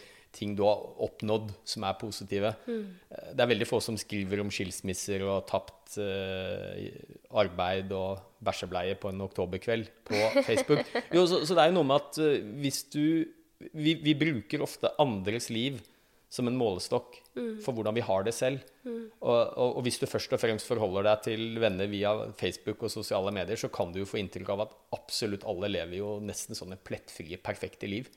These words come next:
Speaker 1: Og det er det jo ingen som gjør. Men det skriver man ikke om på Facebook.
Speaker 2: Ja. Nettopp.
Speaker 1: Så, så man, så man får litt uheldig inntrykk kanskje av hvordan andre har det, og det former litt hvordan vi føler oss, om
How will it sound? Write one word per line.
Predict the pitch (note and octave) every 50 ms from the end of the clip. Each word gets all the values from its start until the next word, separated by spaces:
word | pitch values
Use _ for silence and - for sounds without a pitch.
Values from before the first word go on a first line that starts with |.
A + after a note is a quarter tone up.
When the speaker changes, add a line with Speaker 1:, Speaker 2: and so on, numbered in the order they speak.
| _ - -
Speaker 1:
Og | -
det | C#3 C#3+ D#3+
er | D#3
det | C3
jo | C3 B2
ingen | A#2+ A2+ -
som | C3+ C#3
gjør. | F3+ F3+ - - - - _ _ _ _ _ _ _ _ - C#3
Men | B2
det | A#2+ C3 -
skriver | - B2 G#2+ G#2+
man | G#2+ G#2+ G#2+
ikke | G2+ - G#2+
om | G2 -
på | G#2+
Facebook. | - F#2 - - - - - _ - _ _ _ _ _ _ _ _ _ _ _ _ _ _ _ _ _ -
Speaker 2:
Ja. | - - - - - _ _ _ _ _ _ _ _ _ _ _ _ _ _ - A#3+
Nettopp. | A#3 A3+
Speaker 1:
Så, | C#3+ C#3 C3+ C3+ C#3 C#3 A#2+ B2+ -
så | - C#3
man, | C#3 C#3 C#3 C#3 C3+ B2+
så | B2 - C3+ C3+
man | C3 C3 -
får | C3 C3+ C3+
litt | B2 B2 - - C3
uheldig | C3 B2+ B2 A#2+ A2 G#2+ G#2+ A#2 B2 D3+ C3+
inntrykk | B2 A2 G2 - - G2+ F#2+ - - G#2+
kanskje | F#2+ - A#2 A2+
av | G#2+ G#2+ A2 A2
hvordan | A2 A2 G#2+ A2+ A#2 - C3+ A#2+
andre | G#2 G2 G2 G2+
har | G2+ G#2+ G#2+ C#3+
det, | G3
og | G3 C#3 B2+
det | B2+ -
former | C#3 A2 G2+ G#2+ G#2+
litt | G#2+ - A2
hvordan | G#2 F#2+ F#2+ G2 G2
vi | G2+ G2 G2+ G2+ G2+ G2+ G2+ G#2
føler | - - A2 F#2+ F#2 F2+ F#2+ G2+ -
oss, | - A2 - - - - _ _ _ -
om | - A#2 G#2